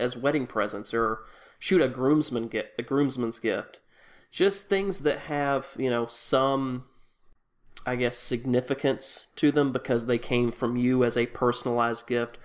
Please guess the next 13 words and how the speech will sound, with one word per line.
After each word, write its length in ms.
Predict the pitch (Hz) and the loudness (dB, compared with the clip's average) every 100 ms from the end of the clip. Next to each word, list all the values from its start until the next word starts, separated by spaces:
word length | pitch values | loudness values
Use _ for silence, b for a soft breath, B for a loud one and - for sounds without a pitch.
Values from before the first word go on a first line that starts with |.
| B | B
will 160 | - 123 | 0 2
mean 320 | 120 117 123 | 4 2 2
more. 400 | 127 135 135 143 B B B | 2 0 0 -4 B B B
Yes, 340 | 135 131 131 | 2 4 4
it 160 | - 123 | 0 0
may 200 | 127 127 | 2 2
not 220 | 127 120 | 2 0
be 120 | 127 | -2
this 260 | 127 120 - | -2 -2 -2
extravagant 880 | 120 - - 123 120 120 117 123 - | -6 -6 -4 -2 0 -2 -2 -2 -4
thousand 640 | - 123 113 123 127 123 120 | -4 -2 2 0 0 -4 0
dollar 380 | 120 123 110 | 0 2 -2
item, 460 | 104 117 139 160 170 | -2 -2 -2 -4 -6